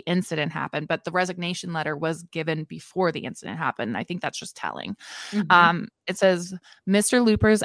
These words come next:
Speaker 1: allegations around the budget and safety are patently false, which is not surprising considering his job was to be a camera operator." The sass there.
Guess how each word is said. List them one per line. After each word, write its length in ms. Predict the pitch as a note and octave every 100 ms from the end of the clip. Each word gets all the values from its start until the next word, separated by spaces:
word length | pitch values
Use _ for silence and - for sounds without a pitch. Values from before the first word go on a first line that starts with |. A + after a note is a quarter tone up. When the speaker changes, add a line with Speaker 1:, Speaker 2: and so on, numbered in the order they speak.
| F3
Speaker 1:
allegations 680 | F3 G#3 F#3+ - A3+ A3+ A3
around 200 | F3 E3
the 60 |
budget 380 | D3+ D#3 G3+ A3+
and 120 | F3+
safety 360 | F3+ D#3+ D#3+ F3+
are 80 | -
patently 460 | - F3 - F#3+ F#3
false, 440 | - - - - - - - - -
which 320 | G3+ A3 - -
is 140 | F3+
not 280 | F3+ G#3+ F#4+
surprising 460 | A#3+ - A#3 G3+
considering 460 | F3 F#3 - A3+ C4
his 260 | F#3+ C4+ -
job 280 | F3 D#3
was 100 | E3+
to 80 | -
be 160 | E3+ D#3
a 80 | D3 -
camera 380 | - G3 A#3 G3+
operator." 680 | - D3+ - B2 - - A#3 C4 _ _ _ -
The 180 | G#3+ A3
sass 640 | - - - - - - - -
there. 420 | - - -